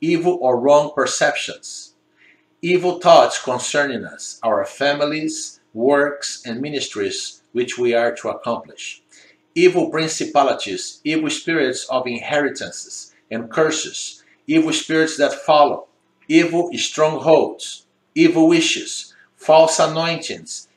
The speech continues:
and impartations, trauma, false prophecies prophesied,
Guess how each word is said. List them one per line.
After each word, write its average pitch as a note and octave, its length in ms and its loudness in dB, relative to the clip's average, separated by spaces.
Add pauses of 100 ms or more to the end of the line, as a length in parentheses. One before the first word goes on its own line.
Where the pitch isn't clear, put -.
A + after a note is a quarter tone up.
and C3+ 140 -6
impartations, C#3+ 1080 -4 (320)
trauma, E3+ 500 0 (420)
false D#3 580 4
prophecies D#3+ 600 2
prophesied, - 840 -4